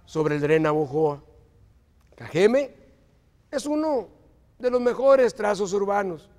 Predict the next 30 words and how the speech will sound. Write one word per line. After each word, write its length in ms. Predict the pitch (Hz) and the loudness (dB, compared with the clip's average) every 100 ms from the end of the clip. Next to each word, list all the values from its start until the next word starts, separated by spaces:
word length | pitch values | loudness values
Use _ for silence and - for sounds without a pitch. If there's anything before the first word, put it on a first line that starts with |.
| _ _ _ _ _ - | _ _ _ _ _ -2
pero 220 | 160 156 | 2 2
no, 500 | 151 165 208 220 151 147 | 2 4 6 4 2 0
no 180 | 160 | 0
está 200 | 196 196 | 0 -2
exenta 580 | 190 - 202 196 214 185 - _ - _ | -4 0 -2 0 -2 -4 -8 _ -20 _
de 140 | - 214 | 2 4
una 280 | 269 285 233 | 4 2 2
planeación 680 | 202 170 151 185 208 214 - - - _ | 2 0 2 2 2 0 -6 -20 -20 _
con 180 | - 254 | 2 2
visión 320 | 202 151 180 | 2 -2 -2
de 80 | 180 | -2
futuro. 540 | 160 165 190 185 165 - _ - _ _ - - | -4 -6 -2 -2 -2 -10 _ -20 _ _ -20 -16
El 160 | - 160 | -10 -8
plan 320 | - 254 262 | -2 0 2
Sonora 420 | 190 196 226 220 | 2 2 2 2
Proyecta 580 | - 175 208 247 269 247 - - _ _ _ | -2 2 6 6 4 -4 -6 -20 _ _ _
tiene 360 | - 269 302 247 | -4 0 2 2
para 260 | 170 160 147 | 0 -6 -6
Cajeme 600 | 160 175 233 240 208 - - - - _ _ | -2 2 4 4 2 -2 -20 -20 -20 _ _
también 540 | - 220 220 247 180 127 - - _ _ - | -10 -4 6 6 6 -2 -18 -20 _ _ -2
un 240 | 262 240 | 0 0
circuito 480 | 180 156 170 175 185 | -2 -2 -4 -4 -4
interior. 540 | 170 180 175 175 170 - _ _ _ _ _ _ _ - | -4 -4 -2 -4 -6 -14 _ _ _ _ _ _ _ -6
Hablo 340 | - 294 294 | 0 0 4
de 80 | 247 | 6
la 100 | 202 | 6
construcción 520 | 175 175 160 170 240 | 2 -6 -4 4 6
de 80 | 240 | 6
la 100 | 220 | 4
vialidad 480 | 180 170 175 226 262 | 4 4 8 8 6